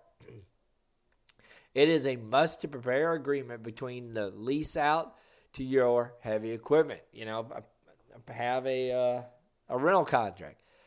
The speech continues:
The agreement should include all parts and points that protect the rights of the owner of the machine. After all,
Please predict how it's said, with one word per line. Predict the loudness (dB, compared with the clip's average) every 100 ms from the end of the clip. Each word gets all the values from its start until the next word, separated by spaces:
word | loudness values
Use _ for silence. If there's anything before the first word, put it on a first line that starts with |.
| _ -2
The |
agreement | 0 4 4 2 -4
should | -2 -4 -4
include | -12 -8 -4 -4 -4
all | 8 10 10
parts | 8 4 4 0 -10 -14 _ _ _
and | -2 0 -2
points | 0 0 0 -6 -8
that | -2 -2
protect | -4 0 0 0
the | -6
rights | 4 4 4 -4
of | -4
the | -2
owner | -4 -4
of | -6
the | -6
machine. | -8 -4 -4 -6 -14 -20 _
After | -8 4 10
all, | 10 10 4